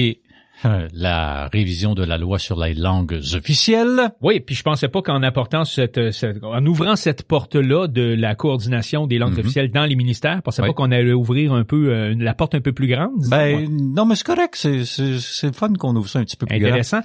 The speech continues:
Speaker 2: Puis là,
Speaker 1: Oui.
Speaker 2: ça nous amène à parler de
Speaker 1: Euh, du français.
Speaker 2: Du français de
Speaker 1: Du
Speaker 2: façon
Speaker 1: français,
Speaker 2: générale.
Speaker 1: mais à, à travers le monde.
Speaker 2: Bon.
Speaker 1: OK. Euh,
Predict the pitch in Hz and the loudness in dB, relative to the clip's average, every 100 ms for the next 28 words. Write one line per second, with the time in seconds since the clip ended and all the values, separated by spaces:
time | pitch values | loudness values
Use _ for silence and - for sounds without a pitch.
0 | - - 208 - 220 160 175 226 294 - | -4 0 2 2 2 2 2 2 0 -2
1 | 170 147 170 220 285 143 170 269 - 78 | 0 0 2 2 0 2 2 0 -6 -10
2 | 104 - - 190 - 160 160 _ 107 123 | -4 -4 2 2 2 0 -2 _ -2 -2
3 | - 175 214 233 - 127 214 156 143 139 | 0 0 0 -2 -2 0 2 2 2 2
4 | 226 185 170 131 131 - 127 - 123 151 | 2 2 0 0 -2 0 -2 0 2 4
5 | 120 107 90 69 92 180 220 101 - - | 4 4 2 -2 -2 0 0 -4 -8 -4
6 | 147 - - - - 107 113 | -4 -4 -14 -12 -2 2 2